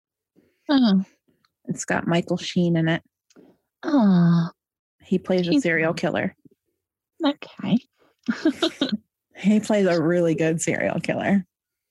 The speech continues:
Speaker 1: I can see that.
Speaker 2: Yeah, he's totally insane. It's great. And then the guy, it's mostly about his son.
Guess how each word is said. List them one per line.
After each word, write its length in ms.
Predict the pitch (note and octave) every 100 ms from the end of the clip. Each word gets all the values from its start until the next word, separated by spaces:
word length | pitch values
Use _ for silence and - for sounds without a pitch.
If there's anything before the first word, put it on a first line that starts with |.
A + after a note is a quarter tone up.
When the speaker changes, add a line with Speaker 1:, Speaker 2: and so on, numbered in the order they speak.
| _ _ _ _ _
Speaker 1:
I 80 | D#4+
can 220 | F#4 D4
see 160 | - F#3
that. 240 | - - - _ _ _ _ _
Speaker 2:
Yeah, 220 | F3+ -
he's 320 | E3 F#3+ F#3 -
totally 340 | F3 - -
insane. 400 | - D#3 - C#3 -
It's 180 | F#3
great. 340 | - - - - - - _ - _ _ F#3
And 220 | D#3+ D#3+
then 240 | D3+ D#3 - - _ -
the 140 | F3+
guy, 340 | F3 E3 D#3+ D3+ -
it's 420 | - F#3 - - - _ _
mostly 360 | G#3 A#3+ B3+ A3
about 280 | F3+ D#3 F3+
his 200 | E3 -
son. 500 | F#3+ E3+ D#3 E3